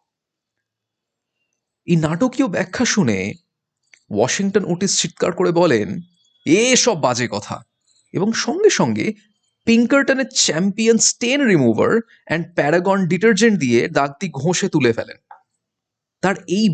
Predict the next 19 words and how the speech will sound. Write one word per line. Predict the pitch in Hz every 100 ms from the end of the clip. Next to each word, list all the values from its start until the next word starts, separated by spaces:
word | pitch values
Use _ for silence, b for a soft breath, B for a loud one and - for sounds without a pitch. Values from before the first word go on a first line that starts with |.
| 131
বিজয়ের | 165 180 226 233 208
মুহূর্তে | 202 208 - 120 117 127
এক | 147 147 117
ভয়াবহ | 113 - 135 190 226 233 208 196 151
বজ্রপাত | 151 165 147 220 127 - - - b b b
অন্ধকার | 120 139 156 160 165
ঘরটিকে | 151 - 196 _ - - - _
আলোকিত | - 139 160 160 165 139
করে | 165 -
তোলে | - 67 - _ b b b -
এবং | 120 120 120
মিসেস | 151 175 208 -
আমনি | 170 214 190 117 117 139 - _ _ _ _ - 123
ভয় | - 127 120 -
অজ্ঞান | 131 123 117 113 110
হয়ে | 110 -
যান। | - - - - _ _ _ _ _ _ _ _ _ _ _ _ _ _ _ _ _ _ _ _ _ _ _ _ _ _ _ _ _ _ _ _ _ _ _
এই | 135 196 196
ঘটনাটি | 180 208 208 202 151 110 117